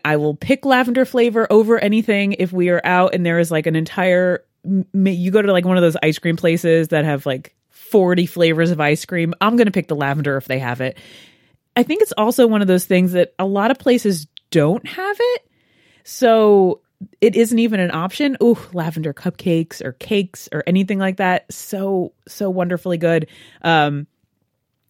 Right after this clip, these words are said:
and the combination of the lavender with, like, a milky tea is just, it pairs really well 'cause you have, like, kind of that stronger, more,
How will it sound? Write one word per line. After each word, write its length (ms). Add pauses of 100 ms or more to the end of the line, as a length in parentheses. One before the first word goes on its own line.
(160)
and 300
the 200
combination 880
of 500 (380)
the 240
lavender 840
with, 260
like, 320
a 60
milky 580
tea 640 (760)
is 320
just, 400
it 140
pairs 480
really 400
well 260
'cause 160
you 80
have, 200
like, 140
kind 160
of 60
that 180
stronger, 1040
more, 480